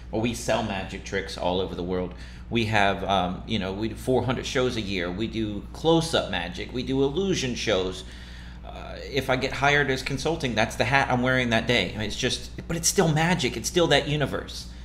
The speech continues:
Uh, when I was eighteen years old, I kinda got burned out on magic. I was working a magic shop, and every new trick, while I was going to college, I was working at the magic shop, and every new trick that came in was a new card trick, a new card trick, a new,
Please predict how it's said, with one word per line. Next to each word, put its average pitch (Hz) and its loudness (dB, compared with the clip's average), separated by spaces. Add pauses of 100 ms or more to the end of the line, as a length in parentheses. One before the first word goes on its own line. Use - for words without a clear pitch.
(320)
Uh, 110 4
when 127 2
I 135 4
was 143 2
eighteen 151 -2
years 127 2
old, 127 4
I 110 -2
kinda 135 0
got 113 -4
burned 120 4
out 120 6
on 110 4
magic. 98 -2
I 101 2
was 101 0
working 113 0
a 107 0
magic 113 0
shop, - 4 (440)
and 135 -2
every 147 0
new 143 0
trick, 131 0
while 127 8
I 139 8
was 139 4
going 127 2
to 113 0
college, 113 2
I 98 -2
was 101 -6
working 104 -4
at 98 -6
the 107 -6
magic 110 -2
shop, 98 -2
and 107 0
every 151 0
new 175 0
trick - -4
that 131 -4
came 139 -4
in 156 -4
was 117 -2
a 113 0
new 135 0
card 131 0
trick, - -4
a 104 0
new 135 0
card 127 -2
trick, 90 -6
a 95 -4
new, 131 0